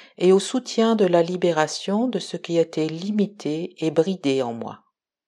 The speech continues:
On parle habituellement de développement personnel, mais l'expression qui représente le mieux ce dont je fais l'expérience, c'est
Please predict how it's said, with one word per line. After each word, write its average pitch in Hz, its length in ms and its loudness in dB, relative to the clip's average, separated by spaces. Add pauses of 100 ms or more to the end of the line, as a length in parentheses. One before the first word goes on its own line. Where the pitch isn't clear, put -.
(580)
On 196 100 2
parle 277 260 6
habituellement 185 680 2
de 185 100 2
développement 180 640 0
personnel, 135 760 -10 (840)
mais 175 80 2
l'expression 254 640 4
qui 202 180 4
représente 208 680 2
le 196 80 6
mieux 190 400 0
ce - 160 -6
dont 151 200 -2
je 143 140 -4
fais 196 220 -2
l'expérience, 151 920 -6
c'est 147 420 -8